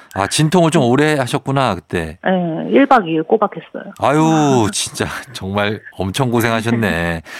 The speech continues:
Speaker 1: 그래서 지금, 어, 둘째를 무사히 낳으셨는데 둘째
Speaker 2: 네네.
Speaker 1: 어때? 두 번째가 더 힘들어요? 아니면 좀 덜 힘들어요?
Speaker 2: 근데 첫 번째 한번 해봐가지고 걱정을 너무 많이 했거든요. 너무 아팠어가지고.
Speaker 1: 아,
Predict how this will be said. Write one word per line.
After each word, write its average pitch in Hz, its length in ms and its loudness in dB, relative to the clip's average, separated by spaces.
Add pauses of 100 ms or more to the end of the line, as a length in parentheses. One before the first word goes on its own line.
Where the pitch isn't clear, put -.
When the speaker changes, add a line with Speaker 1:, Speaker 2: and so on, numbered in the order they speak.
(120)
Speaker 1:
그래서 165 300 2
지금, 147 340 2 (320)
어, 131 260 2
둘째를 151 440 2
무사히 147 420 2
낳으셨는데 131 1040 0 (300)
둘째 196 300 2
Speaker 2:
네네. 220 420 6
Speaker 1:
어때? 117 220 0
두 135 180 -2
번째가 196 300 2
더 127 160 0
힘들어요? 185 580 2
아니면 120 400 2
좀 135 160 -4
덜 107 240 0
힘들어요? 117 600 0 (600)
Speaker 2:
근데 196 320 0 (320)
첫 - 180 -2
번째 285 260 2
한번 254 240 2
해봐가지고 226 680 2
걱정을 202 460 0
너무 196 200 4
많이 190 200 2
했거든요. 160 440 -6
너무 196 280 4
아팠어가지고. 175 720 -4
Speaker 1:
아, 110 280 -2